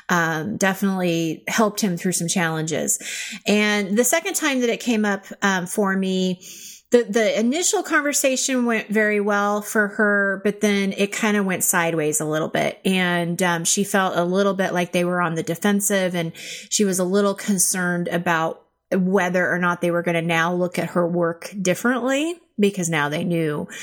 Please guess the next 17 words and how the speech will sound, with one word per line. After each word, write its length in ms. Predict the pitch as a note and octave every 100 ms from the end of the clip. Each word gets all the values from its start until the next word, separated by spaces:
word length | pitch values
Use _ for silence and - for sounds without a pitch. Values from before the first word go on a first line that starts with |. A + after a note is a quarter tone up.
| - - -
um, 340 | F#3+ F3 E3 F#3
about 320 | F3+ D#3 E3
her 140 | F#3
A 140 | - D#3+
D 160 | D#3
H 160 | D#3+ -
D. 220 | F3+ D#3+
And 100 | E3
so 140 | - G#3
this, 340 | A#3 A#3 - - -
you 160 | B3+ D4+
know, 140 | A#3+
really 580 | A#3+ A#3+ C4+ C4+ F#3 -
kinda 280 | - A#3 A3+
got 220 | G#3 G3
me 140 | G#3 G#3
thinking, 640 | A3+ D4+ A#3+ G3+ F#3+ G3+